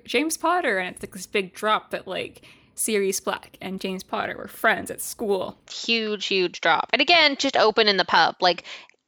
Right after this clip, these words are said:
Speaker 2: honestly, these teachers should have at least had some of, like, Mad Eye Moody slash Barty Crouch's secret spy devices to detect eavesdropping, at least.
Speaker 1: It's like, it's the end of term and they're drinking. They're like, "We don't care what's happening. No one's listening to us."
Speaker 2: They pre-drank,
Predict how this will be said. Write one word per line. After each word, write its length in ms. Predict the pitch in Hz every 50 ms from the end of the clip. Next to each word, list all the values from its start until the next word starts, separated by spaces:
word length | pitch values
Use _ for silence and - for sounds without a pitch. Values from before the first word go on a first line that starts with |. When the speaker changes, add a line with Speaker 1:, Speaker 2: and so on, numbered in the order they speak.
| _ _ 233
Speaker 2:
honestly, 360 | 247 311 339 339 - 311 269
these 120 | 262 247
teachers 340 | - - 240 - 240 214 196
should 140 | - 240 208
have 80 | 214
at 60 | 202 196
least 200 | 214 214 - -
had 220 | 190 185 180 -
some 180 | - 196 190 185
of, 140 | 185 175
like, 180 | 180 180 165 -
Mad 240 | 180 180 175 175 175
Eye 140 | 175 180 180
Moody 340 | 180 180 180 170 170 165
slash 340 | - - 185 180 170 170 - -
Barty 260 | 202 180 180 185 180
Crouch's 540 | - - 180 180 170 - 185 170 160 160 -
secret 440 | - - - - 175 - - -
spy 280 | - - 196 175 175 185
devices 580 | 185 185 180 185 202 - - - 226 220 214 -
to 100 | - 185
detect 400 | - 170 - 202 170 - - -
eavesdropping, 640 | 202 196 202 175 202 190 185 - 214 196 - -
at 180 | - 214 - -
least. 880 | 202 196 185 180 170 185 175 165 160 - - - - - - - - - - - - -
Speaker 1:
It's 80 | 339 359
like, 100 | 381 392
it's 120 | 392 -
the 180 | 392 - - -
end 180 | 214 214 226
of 80 | 240 233
term 340 | - - 214 202 208 214 214
and 100 | 214 214
they're 80 | 214 226
drinking. 380 | - - 202 196 202 - 208
They're 100 | 202 202
like, 260 | 196 190 196 - -
"We 120 | - 381 370
don't 240 | 277 208 165 - -
care 320 | - 208 202 202 196 196
what's 180 | 196 185 - -
happening. 560 | - 214 208 202 - 208 202 208 208 214 226
No 120 | 262 302
one's 200 | 254 220 196 -
listening 320 | 214 214 - - 220 208 202
to 160 | - - -
us." 540 | 185 185 180 185 202 - - - - - - -
Speaker 2:
They 140 | 247 226 -
pre-drank, 1040 | - - - 262 262 262 262 254 220 202 - 208 175 151 139 139 - - -